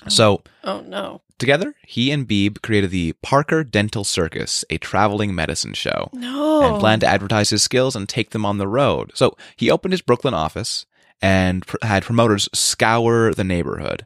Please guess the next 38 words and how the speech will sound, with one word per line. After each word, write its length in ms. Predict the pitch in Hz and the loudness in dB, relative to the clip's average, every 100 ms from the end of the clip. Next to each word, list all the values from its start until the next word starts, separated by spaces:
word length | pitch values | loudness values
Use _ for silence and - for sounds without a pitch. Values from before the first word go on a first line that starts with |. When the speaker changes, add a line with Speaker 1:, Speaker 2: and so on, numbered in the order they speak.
| _ | _
Speaker 2:
By 120 | 101 104 | 0 2
nineteen 340 | 110 107 107 | 2 0 -4
hundred, 300 | 95 113 - | -4 -4 -8
he 140 | - 101 | 0 2
occupied 400 | 92 - 85 78 | 2 0 -4 -2
half 240 | 92 98 | -2 -2
a 40 | 127 | -4
floor 340 | - 90 92 | -4 -2 0
of 80 | 85 | -2
a 60 | 64 | -6
Flatbush 540 | - 90 - - 143 | -2 0 0 -2 -2
office 300 | 80 - 95 | 0 -2 -4
building 380 | - 67 73 85 98 | -6 -6 -8 -8 -6
with 140 | 90 - | -4 0
eight 160 | 135 135 | 2 2
assistants 600 | - 80 - 113 - - _ - - - _ | 0 -4 -8 -10 -14 -18 _ -20 -20 -20 _
and 340 | 95 95 92 95 | 0 2 2 2
had, 240 | 107 117 - | 0 0 -2
uh, 100 | 113 | -4
just, 140 | - | -4
like, 180 | 120 - - | -8 -4 0
adorned 500 | 127 156 156 151 139 | 2 4 4 4 4
his 140 | 120 | 2
building 320 | 113 110 101 | 2 2 2
with 100 | 95 - | 0 2
all 180 | 110 104 | 2 2
these 180 | 92 - | 0 0
signs, 500 | 78 52 50 - - _ - _ 78 | -2 -2 -8 -12 -14 _ -20 _ -10
uh, 240 | 76 69 - | -8 -8 -6
with 380 | 107 95 - - | -6 -6 -6 -2
wonderful 360 | 120 98 - | 0 -2 -4
alliteration. 680 | 69 65 58 53 - - 78 - _ _ - | -12 -12 -12 -14 -14 -14 -16 -18 _ _ -4
"Proclaimed 500 | 123 - 160 214 185 | -2 0 0 0 0
by 160 | 165 165 | 0 2
public, 480 | 170 165 101 - - | 2 0 0 -6 -2
press, 260 | 170 185 | 0 0
and 160 | 175 151 | -4 0
pulpit. 380 | 127 113 104 | 0 0 -10